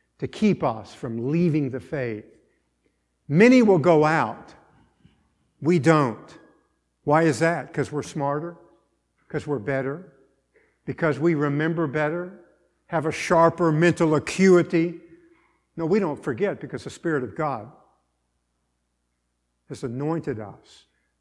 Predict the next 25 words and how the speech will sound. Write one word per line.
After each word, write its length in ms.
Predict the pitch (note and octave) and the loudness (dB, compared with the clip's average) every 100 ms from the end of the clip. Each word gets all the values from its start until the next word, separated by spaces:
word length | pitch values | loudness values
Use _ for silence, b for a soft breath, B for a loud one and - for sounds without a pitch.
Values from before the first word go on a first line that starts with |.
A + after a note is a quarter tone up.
| - | -16
to 80 | |
remain 260 | C3 B2 A2+ | -14 -14 -16
faithful. 480 | - A#2 A2 _ D#3 _ _ _ _ _ _ _ _ _ _ _ | -18 -18 -18 _ -20 _ _ _ _ _ _ _ _ _ _ _
If 60 | - | -6
it 140 | F#3 | -6
were 180 | D#3 E3+ | -6 -6
any 280 | E3 F3+ E3+ | -2 0 0
other 180 | D#3+ D3 | -2 -2
way, 320 | C3 D#3+ E3 | -4 -6 -6
we 140 | C#3+ | -6
would 140 | F3 D#3+ | -6 -6
all 180 | F#3 F3 | -8 -10
defect. 640 | A#2+ - C3+ D3 _ _ _ _ _ _ _ _ _ _ _ _ _ _ _ _ _ _ _ _ _ _ _ _ _ _ _ _ _ D#3 | -12 -12 -14 -16 _ _ _ _ _ _ _ _ _ _ _ _ _ _ _ _ _ _ _ _ _ _ _ _ _ _ _ _ _ -20
Uh, 140 | A2+ _ _ _ _ _ | -20 _ _ _ _ _
great 280 | D#3 E3+ F#3 | -4 -4 -2
reminder, 640 | D3 C3 C3+ C3 G#2+ G#2+ - _ _ _ _ _ _ | -4 -2 -2 -4 -6 -10 -18 _ _ _ _ _ _
uh, 80 | A#2 | -18
First 360 | - D3+ - | -8 -8 -6
John, 500 | - D3 B2+ A2 C3 C3 _ _ _ _ _ _ - | -4 -2 -2 -8 -14 -20 _ _ _ _ _ _ -18
uh, 140 | B2 | -18
chapter 320 | - C#3+ - | -12 -12 -10
two, 560 | B2+ - D#3+ C3 A2 - - _ _ _ _ _ _ | -12 -6 -2 -2 -2 -10 -20 _ _ _ _ _ _
uh, 200 | A#2+ G#2+ A#2 G3 | -20 -20 -20 -14
in 160 | C#3+ A#2 | -10 -6
verse, 420 | B2+ B2+ - | -6 -6 -12